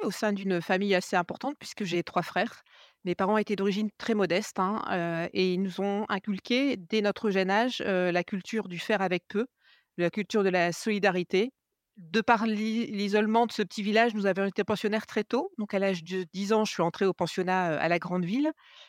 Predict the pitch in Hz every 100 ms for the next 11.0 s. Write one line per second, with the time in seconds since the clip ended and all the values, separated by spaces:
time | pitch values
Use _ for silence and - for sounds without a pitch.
0 | _ - 170 170 170 196 - 202 202 277
1 | 269 - 269 254 226 220 226 - 214 208
2 | 247 247 208 - 214 196 190 190 - 220
3 | 220 196 214 196 196 226 - 277 311 _
4 | - - _ - 190 196 208 - - 247
5 | 262 - - 226 214 214 - 262 - 220
6 | - 254 220 214 214 247 233 214 196 185
7 | 196 170 208 240 277 208 - 202 - 202
8 | 196 202 - 214 - _ _ - 175 175
9 | - 220 214 196 220 220 190 175 - 160
10 | 156 151 185 196 170 165 - 185 185 269